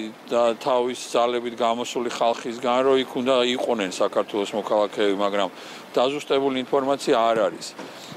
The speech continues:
დღეს ჩვენ გავუშვით, როგორც მოგეხსენებათ, ოცი მარიუპოლიდან გამოსული საქართველოს მოქალაქე ლვოვის მიმართულებით,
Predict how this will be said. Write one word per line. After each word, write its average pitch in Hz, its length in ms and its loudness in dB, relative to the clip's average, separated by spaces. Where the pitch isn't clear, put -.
დღეს 139 300 2
ჩვენ 147 220 0
გავუშვით, 131 560 0
როგორც 123 380 -2
მოგეხსენებათ, 123 720 2
ოცი 120 520 2
მარიუპოლიდან 123 920 2
გამოსული 120 640 -2
საქართველოს 113 600 0
მოქალაქე 113 540 0
ლვოვის 110 380 2
მიმართულებით, 120 800 0